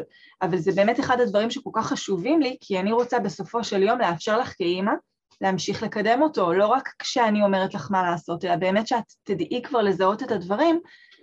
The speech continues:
כדי להמשיך לקדם אותו. ובאמת שמענו ממך על כזאת התקדמות ופריחה אצלו, וגם זיהוי שעכשיו הוא נמצא בתקופה כזאת גדולה של, של, של הגדלה ושל התרחבות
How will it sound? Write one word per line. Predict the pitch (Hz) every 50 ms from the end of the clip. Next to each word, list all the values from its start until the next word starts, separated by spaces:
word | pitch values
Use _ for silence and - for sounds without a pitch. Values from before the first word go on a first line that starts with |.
| - -
כדי | 208 208
להמשיך | 214 208 208 202 - 240 247 247
לקדם | 233 - 226 190 185 180 185
אותו. | 202 202 320 381 403 - _ _ _ _ _ _ _ _ _ _ _ 175
ובאמת | 185 202 202 190 185 185 190 185 - - _ _ _ - 185 175 202 208 233 254 -
שמענו | - 233 208 208 233 277 311 285 233
ממך | 208 196 202 - - - -
על | 190 180 170 165 - _ _ _ _ -
כזאת | 214 196 202 226 240 311 302 269 - -
התקדמות | 196 160 - - 202 190 170 208 220 240 269 277 - - - 202 180 170
ופריחה | 185 190 185 - - 190 185 190 185 - - 240 247 254
אצלו, | 220 - - - 262 269 - -
וגם | 214 190 170 202 214 226 226 - _ _ _ _ _ _
זיהוי | - 165 165 208 160 - 302 302 285 269
שעכשיו | - 208 185 - - 240 247 254
הוא | 302
נמצא | 269 233 196 185 202 226
בתקופה | - 160 - - - 269 254 -
כזאת | - 226 185 175 185 208 269 285 294 294 294
גדולה | 220 202 202 208 214 220 247 277 - _ _ _ _ _
של, | - - - 226 196 196 196 190 190 190 190 190 190 -
של, | 190 - - 196 190 190 - _ _ _ _ _ - -
של | - - 208 196
הגדלה | 196 175 196 170 202 202 202 220 262 277 196
ושל | 190 - 196 185
התרחבות | 185 185 185 175 - - 190 180 170 240 311 262